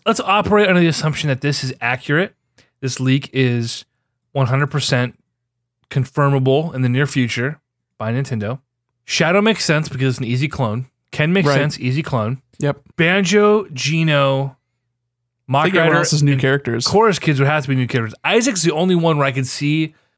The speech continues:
Speaker 1: from, from a lore perspective, it wouldn't make sense to make Isaac a fucking clone of, of
Speaker 2: He's got too much, like, psychic abilities that they would use for his moveset. Like, there's
Speaker 1: Right.
Speaker 2: no way he's not using,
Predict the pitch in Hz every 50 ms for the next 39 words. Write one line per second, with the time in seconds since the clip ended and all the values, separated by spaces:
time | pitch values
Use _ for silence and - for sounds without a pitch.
0 | _ _ _ - 180 170 170 123 - 170 160 139 127 123 131 151 175 202 202 -
1 | 226 208 175 240 233 202 - 208 175 160 165 170 160 160 147 139 127 - - 151
2 | 139 131 - - 143 135 127 127 - - 127 131 123 123 123 - 123 - - 131
3 | 110 - 117 107 - - 123 120 117 113 110 110 107 - 110 110 107 104 98 -
4 | - _ _ _ 113 110 107 101 107 - - 156 147 160 156 143 - 175 175 165
5 | 151 - 160 139 135 - - 131 139 - - - 139 127 127 127 131 131 131 131
6 | 131 131 - - 135 135 127 117 - 135 131 131 123 123 123 131 131 - 123 120
7 | 120 123 120 123 123 123 - - 127 123 104 127 127 - - 151 151 147 - 151
8 | 147 147 143 143 139 131 147 143 139 135 139 135 131 147 139 135